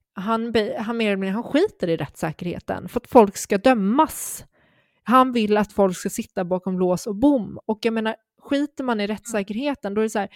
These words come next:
Speaker 1: det, det är liksom inte värdigt en demokrati. Och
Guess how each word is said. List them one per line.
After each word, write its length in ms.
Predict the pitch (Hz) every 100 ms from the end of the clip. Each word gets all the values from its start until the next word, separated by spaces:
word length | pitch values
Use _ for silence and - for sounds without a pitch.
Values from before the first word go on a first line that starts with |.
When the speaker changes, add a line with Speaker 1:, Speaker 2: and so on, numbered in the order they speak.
| - - _ _ _ _ _ 254 202
Speaker 1:
det, 480 | 240 233 233 226 - 240 214
det 280 | 247 247
är 40 | 262
liksom 200 | 247 269
inte 140 | 226
värdigt 680 | 196 254 254 208 196 196 190
en 120 | 208
demokrati. 720 | 196 196 190 202 - 320 196 - -
Och 220 | 214 -